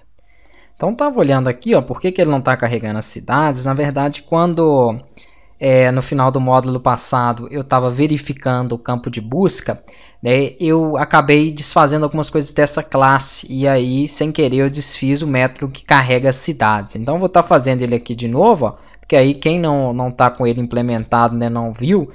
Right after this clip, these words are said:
é, pode implementar. Então, aqui vai ser load cities, muito fácil, eu mando implementar o método aqui, né, já tá tudo, opa,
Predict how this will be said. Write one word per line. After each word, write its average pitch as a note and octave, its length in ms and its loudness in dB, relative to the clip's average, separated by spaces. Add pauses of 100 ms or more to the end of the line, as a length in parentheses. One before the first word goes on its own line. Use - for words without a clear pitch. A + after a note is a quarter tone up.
(340)
é, C3 360 6
pode D#3 340 4
implementar. D3 540 -2
Então, E3 160 -6
aqui F3 140 -8
vai E3 100 0
ser D#3 180 0
load C3 340 0
cities, - 500 -6
muito D#3 320 -4
fácil, D3+ 420 0
eu B2 40 -4
mando A#2+ 240 -4
implementar A#2+ 580 -4
o A#2+ 40 -4
método A2+ 440 -6
aqui, G3+ 340 -10 (440)
né, C3+ 80 -6
já C#3 120 -2
tá C#3+ 180 0
tudo, E3 280 -8
opa, C3+ 500 -6